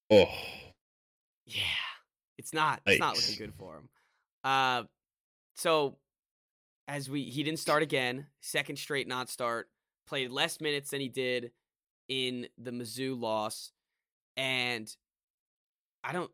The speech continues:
Speaker 2: I don't know if that means they're just, like, trying to phase him out, or if that, like, I don't know what that, what that entails for the future,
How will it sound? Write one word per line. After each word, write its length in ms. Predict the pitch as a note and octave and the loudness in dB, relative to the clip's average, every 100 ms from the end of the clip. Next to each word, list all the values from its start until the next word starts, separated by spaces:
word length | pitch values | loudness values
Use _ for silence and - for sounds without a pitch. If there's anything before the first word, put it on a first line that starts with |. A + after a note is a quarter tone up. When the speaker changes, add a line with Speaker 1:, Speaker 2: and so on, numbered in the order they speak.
| - | -4
Speaker 2:
I 60 | |
don't 120 | B2 C3 | -2 0
know 140 | C3 | 0
if 80 | B2 | 0
that 140 | B2+ | -2
means 300 | A#2+ B2+ A#2+ | -2 -4 -4
they're 80 | A#2+ | -8
just, 180 | A#2 A2+ | -10 -6
like, 180 | A#2+ G#2+ | -6 -6
trying 200 | - B2+ | -6 -8
to 60 | - | -8
phase 240 | - G#2+ A#2+ | -6 -4 -4
him 120 | G#2 | -4
out, 400 | A2+ C3 C#3+ D3+ | 0 2 2 -2
or 180 | G#2+ F#2 | -6 -8
if 100 | - | -10
that, 280 | A#2 G#2+ - | -10 -8 -10
like, 160 | A2 | -8
I 80 | G#2+ | -6
don't 100 | B2+ | -4
know 240 | B2 A2 G2 - | -6 -8 -12 -12
what 240 | A2 B2 - | -8 -6 -6
that, 200 | A2 - _ | -8 -8 _
what 140 | A2 B2 | -14 -6
that 120 | B2+ | -6
entails 460 | A#2+ - B2 A#2+ A#2+ | -6 -6 -4 -4 -6
for 80 | |
the 80 | G#2+ | -14
future, 580 | - A#2 B2+ D3+ D3 E3 | -10 -10 -6 -6 -6 -8